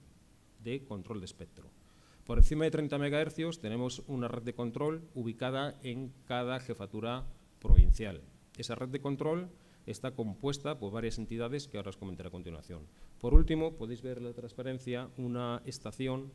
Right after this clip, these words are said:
pintada fuera de territorio nacional y es la estación de control de satélites, que es una estación ubicada en Alemania. Tenemos un convenio firmado por varios países europeos dentro del entorno C P T,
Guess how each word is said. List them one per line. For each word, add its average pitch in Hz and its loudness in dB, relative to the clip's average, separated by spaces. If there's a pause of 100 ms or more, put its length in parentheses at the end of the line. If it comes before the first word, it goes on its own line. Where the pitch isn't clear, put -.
(720)
pintada 110 -4
fuera 117 -4
de 107 -4
territorio 110 -6
nacional 123 -4 (360)
y 123 -2
es 127 -4
la 120 -2
estación 120 -6
de 131 -4
control 123 -4
de 120 -6
satélites, 131 -6 (140)
que 120 -4
es 117 -6
una 117 -4
estación 123 -8
ubicada 117 -6
en 113 -4
Alemania. 90 -6
Tenemos 113 -8
un 123 -8
convenio 135 -4 (600)
firmado 120 -6
por 98 -8
varios 120 -4
países 117 -8
europeos 139 -4
dentro 110 -6
del 107 -4
entorno 110 -6
C 107 -8
P 120 -6
T, 151 -6